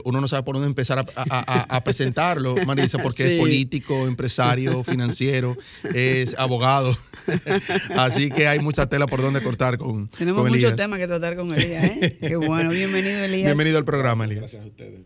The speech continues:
Speaker 3: buenos días.
Speaker 2: De verdad que es un placer, un honor co-, eh, contar contigo y hablar, eh, con una persona que le interesa sobre todo el tema y ver que eres joven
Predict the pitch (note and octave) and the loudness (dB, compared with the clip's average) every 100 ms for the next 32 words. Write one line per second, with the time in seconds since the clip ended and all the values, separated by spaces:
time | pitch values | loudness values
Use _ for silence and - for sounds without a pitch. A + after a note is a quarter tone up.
0 | - G#2 F#2+ F#2+ G#2 _ - - D3 C#3+ | -20 -20 -18 -20 -20 _ -20 -12 -8 -8
1 | D3 D3+ F#3+ G3 F3+ F#3+ F#3 F3 - F#3+ | -6 -4 -4 -4 -4 -2 -2 -2 0 0
2 | F#3+ F#3 F3+ F#3 F#3 - F3 D#3 D3+ D#3 | 0 -2 -4 -4 -6 -8 -10 -10 -8 -8
3 | D#3 D#3+ E3+ E3 D#3+ F3 F3 E3+ - - | -6 -6 -6 -6 -4 -2 -2 -4 -12 -20
4 | - - - - G3+ G3 F#3+ F3+ G3 A3 | -20 -20 -20 -16 -8 -2 0 0 -2 -2
5 | C4+ D4 D4 - A#3 A3+ A3 G#3+ G#3 G3+ | -2 -4 -8 -6 -4 -2 0 -2 -4 -6
6 | G3 G3+ G#3 G#3 A3 B3 B3+ B3+ B3+ B3+ | -10 -10 -8 -8 -8 -8 -6 -4 -4 -6
7 | - A#3 G#3+ G#3+ G#3 F#3+ F3+ F3+ G#3+ C4 | -10 -4 -2 -2 -4 -2 0 0 0 -2
8 | F#3 D#3+ E3+ D#3+ D3+ D#3+ D#3 D#3 C#3+ - | -2 -2 -2 -4 -4 -4 -4 -4 -6 -8
9 | D#3 D#3 D3 - F#3 F#3 D3+ D#3 - _ | -8 -6 -8 -6 -4 -2 -2 -4 -10 _
10 | _ _ _ - - - _ A#3+ A#3+ C4 | _ _ _ -20 -20 -20 _ -4 0 0
11 | D#4 E4+ B3+ G3+ G#3+ D3 B2 | -2 -4 -6 -8 -8 -8 -8